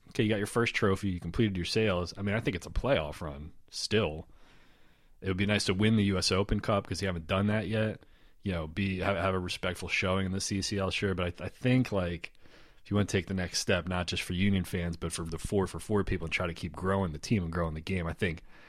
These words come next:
the biggest impact is having playoff success here. I still don't, I don't think people even understand the Champions League either.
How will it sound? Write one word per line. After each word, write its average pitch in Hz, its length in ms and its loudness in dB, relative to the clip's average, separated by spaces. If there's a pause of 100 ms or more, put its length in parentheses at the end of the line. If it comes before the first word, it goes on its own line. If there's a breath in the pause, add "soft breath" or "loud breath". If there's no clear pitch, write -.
(140 loud breath)
the - 80 -6
biggest 95 400 2
impact 80 600 0 (560 soft breath)
is 82 400 -4 (140)
having 76 260 -2
playoff 85 380 2
success - 440 -8
here. 78 380 -10
I - 60 -4
still 107 200 2
don't, 92 120 2
I 101 40 0
don't 113 140 2
think 87 180 -4
people 90 220 -2
even 85 140 -2
understand 80 340 -2
the - 40 -16
Champions 95 560 0
League 82 140 -6
either. 80 280 -8